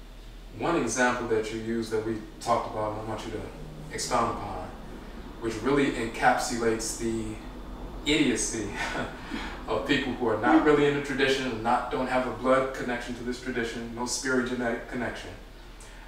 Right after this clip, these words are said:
but they're making declarative statements about what hoodoo is and what it isn't. Um, well, first, before we get to that, when we look at, um, publications like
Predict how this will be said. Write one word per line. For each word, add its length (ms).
but 180
they're 400
making 320
declarative 520
statements 560
about 420
what 140
hoodoo 320
is 280
and 180
what 120
it 80
isn't. 360
Um, 500
well, 100
first, 200
before 220
we 60
get 100
to 80
that, 360
when 120
we 80
look 200
at, 120
um, 220
publications 500
like 180